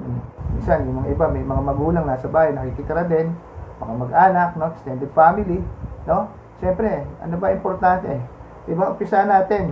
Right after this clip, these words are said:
sa ating pamilya, napaka-importante ng mga mahal natin sa buhay, no?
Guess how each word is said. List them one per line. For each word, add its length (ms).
sa 160
ating 160
pamilya, 400
napaka-importante 880
ng 160
mga 280
mahal 240
natin 400
sa 80
buhay, 400
no? 320